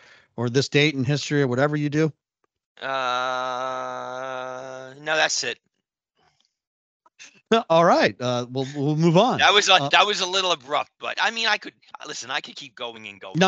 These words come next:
Speaker 2: but
Speaker 1: no, no. We've got an
Speaker 2: but, but,
Speaker 1: interview
Speaker 2: but
Speaker 1: to
Speaker 2: I,
Speaker 1: get to later
Speaker 2: no,
Speaker 1: on.
Speaker 2: I,
Speaker 1: Let's,
Speaker 2: I understand.
Speaker 1: let's keep, let's keep moving forward. Don't forget Zach Schoenfeld coming up a little bit later on. Uh, wrote a book about Nick Cage, and Chuck had a chance to talk to him.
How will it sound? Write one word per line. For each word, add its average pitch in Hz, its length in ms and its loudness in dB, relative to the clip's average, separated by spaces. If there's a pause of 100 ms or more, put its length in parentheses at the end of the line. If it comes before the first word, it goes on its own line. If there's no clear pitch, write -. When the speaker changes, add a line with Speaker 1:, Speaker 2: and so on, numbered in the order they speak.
Speaker 2:
but 196 40 0
Speaker 1:
no, 185 120 2
no. 170 200 -2
We've 180 180 -2
got 214 160 0
an 233 80 -2
Speaker 2:
but, 233 100 -2
but, 226 60 -2
Speaker 1:
interview 214 180 -2
Speaker 2:
but 202 80 0
Speaker 1:
to - 60 0
Speaker 2:
I, - 20 -2
Speaker 1:
get 180 160 0
to 196 140 -2
later 175 300 0
Speaker 2:
no, 156 80 0
Speaker 1:
on. 147 180 -2
Speaker 2:
I, 139 100 0
Speaker 1:
Let's, 147 260 -8
Speaker 2:
I 113 120 -6
understand. 123 280 -8
Speaker 1:
let's - 120 -6
keep, 180 240 -8 (160)
let's 147 240 -8
keep 185 200 -8
moving 175 240 -4
forward. 151 320 -2
Don't 151 160 -4
forget 156 300 -4
Zach 151 260 -2
Schoenfeld 151 560 0 (300)
coming 151 240 2
up 143 200 2 (260)
a 139 40 -6
little 151 200 4
bit 151 100 0
later 143 400 4
on. 143 300 4
Uh, 131 240 0 (260)
wrote 143 180 2
a 131 40 -6
book 151 180 0
about 143 160 2
Nick 135 160 -2
Cage, 208 480 2 (240)
and 120 220 -6
Chuck 139 260 -2 (100)
had 131 160 -4
a 123 60 -4
chance 127 340 -6
to 120 100 -8
talk 123 340 -4
to 123 80 -6
him. 117 160 -4